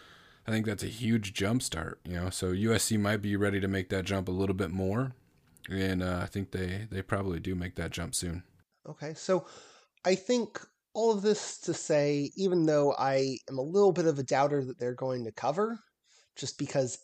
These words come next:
Speaker 2: it's U S C and that concerns me a little bit, I do like U S C in this game, and that's actually my pick for this one.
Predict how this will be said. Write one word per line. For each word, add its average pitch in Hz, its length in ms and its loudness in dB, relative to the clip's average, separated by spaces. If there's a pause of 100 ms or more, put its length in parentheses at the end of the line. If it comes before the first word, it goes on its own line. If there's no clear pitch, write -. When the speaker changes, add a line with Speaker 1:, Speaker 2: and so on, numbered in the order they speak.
Speaker 2:
it's - 260 -8
U 117 200 0
S 113 200 -4
C 170 400 -2
and 104 160 -6
that 107 160 -10
concerns 113 480 -8
me 143 80 -4
a 143 60 -2
little 160 280 2
bit, 208 220 0 (1160)
I 139 120 2
do 160 380 2
like 156 340 4
U 143 140 4
S 135 140 2
C 139 200 -2
in 127 120 0
this 123 180 -4
game, 120 260 -4
and 117 100 -6
that's 143 260 -2
actually 135 300 -2
my 139 220 0
pick 139 260 -4
for 135 160 -4
this 131 240 -4
one. 131 380 -2